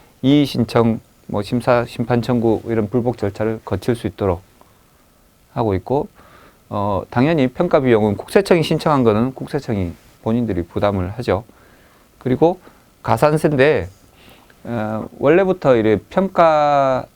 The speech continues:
아, 방법의 차이에 따른, 에, 가산세 중에 평가 방-, 방법에 따른 가산세는 과소신고 가산세는 부과하지 아-, 않았습니다. 지금까지도. 어, 그렇지만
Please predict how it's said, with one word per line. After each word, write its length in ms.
아, 120
방법의 520
차이에 340
따른, 520
에, 160
가산세 640
중에 460
평가 380
방-, 200
방법에 360
따른 520
가산세는 1200
과소신고 560
가산세는 800
부과하지 380
아-, 120
않았습니다. 800
지금까지도. 600
어, 580
그렇지만 440